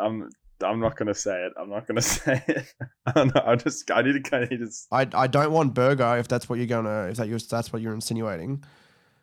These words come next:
Speaker 2: I do actually need, you know what? I actually got mouthwash from the grocery store yesterday, so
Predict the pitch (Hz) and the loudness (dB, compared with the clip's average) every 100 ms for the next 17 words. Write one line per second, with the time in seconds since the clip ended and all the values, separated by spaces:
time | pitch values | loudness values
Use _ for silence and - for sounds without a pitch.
0 | _ _ - 117 123 143 139 - 123 117 | _ _ -8 -4 2 2 2 0 0 0
1 | 113 117 143 131 120 123 131 131 113 117 | -2 0 2 2 2 0 2 0 2 0
2 | 117 117 113 - 113 110 104 92 - 110 | 0 -2 -2 -4 -4 -4 -4 -6 -6 -6
3 | 107 107 113 113 107 110 123 143 110 107 | -6 -6 -4 -4 -4 -4 -4 -4 -2 -2